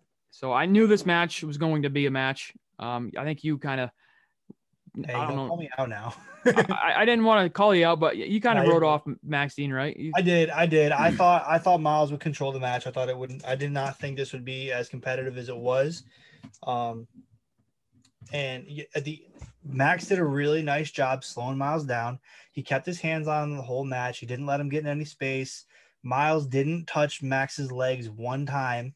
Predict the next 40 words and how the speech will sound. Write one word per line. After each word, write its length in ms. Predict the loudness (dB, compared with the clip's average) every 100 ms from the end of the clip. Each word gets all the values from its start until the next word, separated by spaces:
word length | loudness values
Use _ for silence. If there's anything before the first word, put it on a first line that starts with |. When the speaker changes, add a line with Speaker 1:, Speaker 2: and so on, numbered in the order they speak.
| -12
Speaker 2:
I 40 | -6
Speaker 1:
No. 80 |
Speaker 2:
thought 100 | -4
that 180 | -2 -4
was 340 | -4 -6 -12 -18 _ -20 _ _
very 260 | -2 2 2
surprising. 640 | 0 -4 -2 -2 -4 -10 -12 _ _ _ _ _
Um, 520 | -2 0 0 -2 -8 -14 _ _ _ _ _
A-, 40 | 0
and 280 | 2 2
even 280 | 2 2 2
the, 100 | 0
even 280 | 2 0 2
the, 480 | 2 4 2 0 -4 -12 -10
the 120 | -6
points 340 | 0 0 2
that 220 | 0 -2
Miles 580 | -2 0 2 2 0 -2
scored 460 | -6 -8 0 2 2
to 80 | 0
win 160 | -2
the 80 | -2
match, 420 | 0 2 2 0
it 40 | -4
was 140 | -2
Max, 360 | -2 -2 -2 -10 -8
Max's 360 | -2 -2 -2 0
offense 720 | 2 2 0 -2 -4 -6 -16 _ _ _ _ -6
that 480 | 2 4 4 2 -6 _ _ _ _ _
gave 180 | 0 2
him 60 | 4
that 140 | 4
opportunity. 680 | 2 0 -6 -4 -2 -2 -4
I 40 | -8
mean, 100 | -4
he 140 | -2
was 140 | -2 0
in 140 | -2
real 240 | -2 -2 0
deep, 320 | 0 0 -2